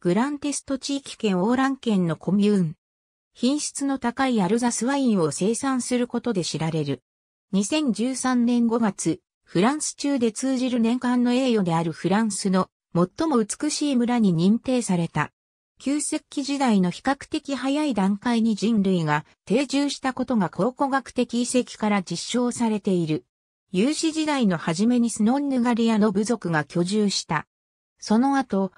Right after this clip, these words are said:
古代ローマがこの村を征服し、ワインの生産地として開拓した。中世初頭、アルザス公爵領の城が付近に建てられ、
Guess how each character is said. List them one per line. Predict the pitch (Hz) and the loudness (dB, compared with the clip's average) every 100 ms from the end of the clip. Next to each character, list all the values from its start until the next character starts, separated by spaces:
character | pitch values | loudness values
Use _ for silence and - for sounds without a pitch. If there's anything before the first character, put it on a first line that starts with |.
| _ - | _ -2
古 | 320 | 0
代 | 311 269 | 2 2
ロ | 185 277 | 2 2
ー | 262 | 2
マ | 220 | 0
が | 165 | 0
こ | - 165 | -2 -2
の | 220 | 0
村 | 247 240 | 2 4
を | 180 | 2
征 | - 156 | 0 -2
服 | 185 - | -2 -6
し、 | - - 170 - _ 202 | -6 -2 -2 -6 _ -2
ワ | 262 | 0
イ | 330 311 | 0 2
ン | 220 | 2
の | 170 | 0
生 | - 254 | -2 -2
産 | - 269 247 | -2 -2 -2
地 | - - | -6 -4
と | 196 | -4
し | - | -4
て | 165 | -6
開 | 160 165 | -2 -4
拓 | - 180 - | -4 -6 -6
し | 175 - | -8 -4
た。 | 151 - _ _ _ _ - | -4 -6 _ _ _ _ -4
中 | 302 311 | 0 0
世 | - 214 | 0 0
初 | 180 170 180 | 0 -2 -2
頭、 | 175 170 175 _ _ | 0 0 0 _ _
ア | 165 | -2
ル | 180 277 | 0 0
ザ | 294 | -2
ス | - | -6
公 | - 269 269 | -2 -2 0
爵 | 262 247 269 | -4 -4 -2
領 | 277 208 | 2 2
の | 165 | 0
城 | - 170 | -2 0
が | 170 165 - _ - | 2 0 -2 _ -20
付 | - | -8
近 | - 339 254 | -2 0 0
に | 185 | -2
建 | 170 | -4
て | 190 190 | -2 0
ら | 180 | 0
れ、 | 156 151 | 0 -4